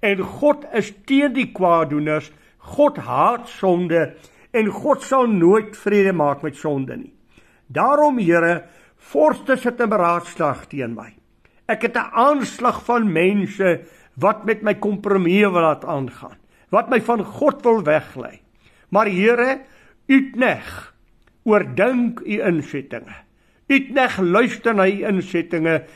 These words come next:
en ek verklaar dit aan u, Here. Ek is u knegt. Spreek, Here, en u diensknegt sal luister.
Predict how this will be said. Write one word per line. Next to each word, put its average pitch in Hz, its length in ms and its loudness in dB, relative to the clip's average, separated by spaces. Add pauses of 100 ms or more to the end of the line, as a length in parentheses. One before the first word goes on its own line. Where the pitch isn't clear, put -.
(120)
en 208 120 -2
ek 202 140 -2
verklaar 247 720 -2
dit 233 200 -2
aan 202 180 -2
u, 190 240 -8
Here. 147 380 -2 (360)
Ek 254 220 -2
is - 200 0
u 233 200 -4
knegt. - 560 -4 (380)
Spreek, 277 800 0
Here, 185 540 2 (420)
en 208 160 0
u 214 160 0
diensknegt 180 600 -2
sal 170 160 0
luister. - 500 -6